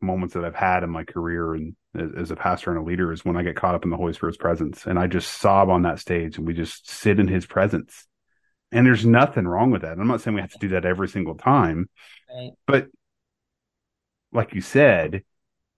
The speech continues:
Speaker 1: you know, when we're in the presence of God, like, it doesn't matter. Like
Speaker 2: Yeah.
Speaker 1: that should, his name should be magnified. His presence should be magnified. That's a cool word, magnified. Uh, you know,
Speaker 2: <laughs>
Speaker 1: all those things need to be considered. And so, like,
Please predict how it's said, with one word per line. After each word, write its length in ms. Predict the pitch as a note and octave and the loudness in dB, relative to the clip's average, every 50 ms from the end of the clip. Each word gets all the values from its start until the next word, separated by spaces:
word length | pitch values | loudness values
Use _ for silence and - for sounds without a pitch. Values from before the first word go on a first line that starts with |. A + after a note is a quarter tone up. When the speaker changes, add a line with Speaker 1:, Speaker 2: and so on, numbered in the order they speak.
| _ _ _ _ _ _ _ _ _ _ _ - | _ _ _ _ _ _ _ _ _ _ _ -6
Speaker 1:
you 120 | - G#2 | -4 -4
know, 120 | F#2+ F2 E2+ | -2 -4 -4
when 160 | E2 F2 F#2 | -4 -2 2
we're 160 | A2+ A#2+ B2 | 4 6 6
in 80 | A#2+ A2 | 6 6
the 40 | G2 | 4
presence 380 | - A2+ G#2+ G2 G2+ F#2 F2 | 4 0 0 0 -2 -4 -8
of 100 | - D#2+ | -8 -6
God, 440 | - - G2 A2+ A2+ G2+ F2+ D#2+ - | -2 2 4 4 4 4 2 0 -4
like, 160 | E2+ E2 - | -8 -10 -10
it 100 | F2+ - _ - | -12 -18 _ -8
doesn't 320 | - G#2+ G#2+ G#2 E2+ D2 | -6 -4 -4 -4 -4 -6
matter. 460 | E2 F2+ G2 B2+ C#3 A2+ - - - - _ _ _ _ _ _ | -4 -2 -2 0 -2 -2 -4 -8 -16 -20 _ _ _ _ _ _
Like 120 | - G2+ - | -8 -6 -2
Speaker 2:
Yeah. 60 | - | 2
Speaker 1:
that 220 | A2+ A#2 A#2+ - | 2 4 2 2
should, 320 | - - B2 G#2+ G#2+ A2 - _ _ - F#2+ G#2 | -2 -2 -4 -2 -4 -4 -12 _ _ -12 -10 -10
his 300 | - - A#2+ B2+ B2 G#2+ | -4 0 4 4 4 4
name 300 | G#2+ G#2 G#2 G#2+ A2+ A#2+ | 4 4 4 6 6 4
should 160 | A#2 - - - | 2 0 -2 -4
be 300 | G2+ F#2 E2 D#2+ D#2 - _ - | -4 -4 -4 -6 -12 -12 _ -2
magnified. 720 | F#2 F#2+ G2+ A2+ A#2 A#2 A2+ - - A2 G#2 G#2+ A2+ A2 | 0 2 2 4 4 2 2 2 2 2 2 2 2 0
His 180 | - F#2 D2+ - | -4 -8 -12 -10
presence 440 | - - G2 G2 F#2+ G#2 G#2 - | -6 -2 -2 0 0 -2 -6 -8
should 180 | - - G#2+ G2 | -8 -8 -6 -2
be 120 | G#2+ G#2+ | -2 -2
magnified. 760 | G2+ G#2 G2+ G2+ G#2 G2+ G2 - - F#2+ F#2+ G2 G2+ G2 F#2+ - _ - - - _ - | 0 0 0 0 0 -2 -4 -2 -2 0 0 0 0 -2 -6 -12 _ -20 -20 -14 _ -4
That's 160 | - C3 - | -4 -4 -4
a 40 | F2 | -6
cool 180 | - - E2 D#2+ | -10 -8 -8 -6
word, 280 | F2 F2 D#2 D2+ - | -4 -6 -6 -6 -8
magnified. 440 | E2+ E2 E2 D#2 - - - - - - - - - C3+ B2 | -10 -12 -12 -12 -12 -12 -14 -14 -14 -18 -20 -16 -14 -6 0
Uh, 300 | - B2 A#2+ A2 - - - _ _ _ - D3+ - | 2 4 4 4 2 0 -4 _ _ _ -20 -12 -2
you 100 | - C#3 | 2 4
know, 280 | B2+ A#2 G#2 G2 F2+ _ _ _ _ _ | 4 4 4 0 -2 _ _ _ _ _
Speaker 2:
<laughs> 220 | _ _ _ - | _ _ _ 2
Speaker 1:
all 180 | B2+ C3+ D3+ E3+ | 6 6 6 6
those 180 | D3 C#3 B2 | 6 4 0
things 320 | - - A#2 G#2+ G#2 G2 F#2+ | 2 0 0 0 0 0 -2
need 220 | G#2 G#2 G#2+ F#2+ | -4 -4 -4 -6
to 80 | - G2 | -8 -10
be 320 | G2 G2 F#2 F2+ F2+ - - | -8 -6 -6 -6 -6 -10 -12
considered. 680 | - F2+ E2+ - - F3+ F#3+ E3+ F#2 D#2+ D2+ - - - | -12 -12 -12 -4 2 2 4 4 4 0 -2 -8 -10 -4
And 260 | G#2+ A2+ A#2 A2+ A2 | 0 2 4 2 2
so, 200 | - - C3 A#2 | 2 2 2 2
like, 280 | A2+ A2 G#2+ F#2+ - | 4 2 0 0 -4